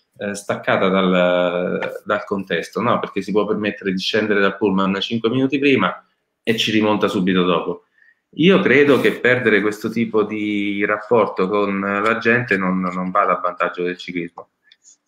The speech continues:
perché, eh, se poi dobbiamo fare i paragoni con que-, con gli altri sport di cui abbiamo detto prima, gli altri sono infinitamente più ricchi e, e smuovono interessi molto superiori.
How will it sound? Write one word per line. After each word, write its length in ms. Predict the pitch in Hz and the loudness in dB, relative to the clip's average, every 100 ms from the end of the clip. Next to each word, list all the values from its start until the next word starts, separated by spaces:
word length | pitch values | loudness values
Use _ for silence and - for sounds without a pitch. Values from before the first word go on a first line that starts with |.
| _ - - | _ -14 -2
perché, 340 | 95 - 196 | -2 2 0
eh, 360 | - - - - | 0 -4 -4 -4
se 160 | - | -10
poi 140 | - 127 | 0 2
dobbiamo 400 | 101 92 104 101 | 4 4 4 2
fare 220 | 107 104 | 2 2
i 40 | 98 | 2
paragoni 480 | 107 101 110 98 | 2 4 2 2
con 180 | 95 92 | 0 -2
que-, 200 | 104 92 | -4 -6
con 140 | - 101 | -4 -2
gli 80 | 98 | -2
altri 220 | 98 98 | -4 -8
sport 280 | - 101 95 | -2 -2 0
di 80 | |
cui 80 | 95 | 0
abbiamo 260 | 95 101 95 | 2 2 2
detto 260 | 104 - | 0 0
prima, 460 | 135 95 107 101 - | 0 2 2 0 -2
gli 60 | 90 | -2
altri 220 | 95 - | -2 -2
sono 200 | 95 87 | -4 -4
infinitamente 720 | 87 - 90 92 92 95 95 | -4 -4 -4 0 0 0 -2
più 120 | - | -6
ricchi 300 | 95 120 120 | -4 -4 0
e, 140 | 95 - | 0 0
e 80 | - | -12
smuovono 380 | 92 95 101 | -4 -2 2
interessi 500 | 95 92 87 92 - | 0 2 2 0 0
molto 240 | 92 87 85 | -2 -2 -8
superiori. 580 | 87 87 95 87 90 | -6 -2 0 0 -2